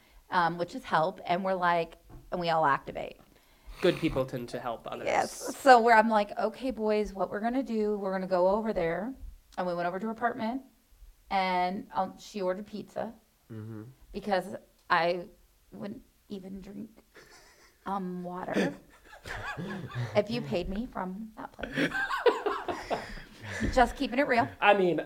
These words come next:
Speaker 2: been there, done that. Me and Carlos literally went and bought bottles of water. I was like, "I'm not doing that."
Speaker 1: <laughs> I mean, honestly, I wouldn't even, even if it was a sealed bottle of water, uh, in the refrigerator, I just, I couldn't.
Speaker 2: Oh,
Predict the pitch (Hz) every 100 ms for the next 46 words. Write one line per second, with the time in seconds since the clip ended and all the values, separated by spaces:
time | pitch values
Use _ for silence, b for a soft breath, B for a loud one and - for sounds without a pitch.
0 | - 160 220 220 214 196 180 170 165 160
1 | 170 170 208 196 214 190 185 185 185 196
2 | 175 160 151 156 - 156 151 143 135 135
3 | 131 139 139 151 143 143 139 135 - -
4 | - B B 247 254 262 - 220 226 -
5 | 262 226 208 220 226 220 214 - 208 220
6 | 214 202 196 175 196 - 185 190 185 175
7 | 175 170 165 170 185 180 - 170 170 165
8 | 165 165 156 160 165 170 160 156 - -
9 | - 147 220 156 -